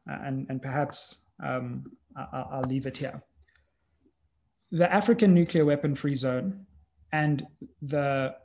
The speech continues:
Lat-, uh, the South Pacific nuclear weapon-free zone have, have been ratified by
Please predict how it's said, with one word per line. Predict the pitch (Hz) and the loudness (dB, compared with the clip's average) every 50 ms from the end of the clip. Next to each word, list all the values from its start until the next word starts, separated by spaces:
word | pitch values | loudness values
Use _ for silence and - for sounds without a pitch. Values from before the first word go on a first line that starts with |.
| _ _ _ _ _ _ - - - | _ _ _ _ _ _ -20 -8 -4
Lat-, | 147 147 156 156 160 - | 0 2 2 2 0 0
uh, | - 165 151 | -2 0 0
the | 139 143 147 143 143 143 - | 0 0 0 0 0 -2 -4
South | - - 170 160 160 160 - | -4 0 0 0 0 0 -2
Pacific | 165 151 - 160 143 151 143 - | -4 -4 -2 -2 -2 -4 -4 -4
nuclear | 151 135 131 - 139 131 | -6 -6 -6 -4 -4 -4
weapon-free | 127 123 123 - 123 120 - 131 123 120 | -4 -4 -6 -8 -10 -8 -8 -8 -8 -8
zone | 120 120 123 117 - - - _ _ _ _ _ _ _ _ _ _ _ _ _ _ _ _ _ _ - - - _ _ _ _ | -8 -8 -10 -10 -12 -14 -18 _ _ _ _ _ _ _ _ _ _ _ _ _ _ _ _ _ _ -20 -20 -20 _ _ _ _
have, | - - 170 160 156 160 - - - _ - - - - - - - _ | 0 2 4 4 2 0 -6 -12 -20 _ -20 -20 -20 -20 -20 -20 -20 _
have | - - 185 165 151 | -2 2 2 4 6
been | 185 180 175 165 | 6 8 8 8
ratified | 160 165 - 196 - 220 - - 202 196 196 196 190 156 147 | 6 6 4 4 2 0 2 4 4 6 6 6 6 4 2
by | - 160 156 151 147 147 143 147 151 - - | 2 2 4 4 4 4 2 2 0 -2 -8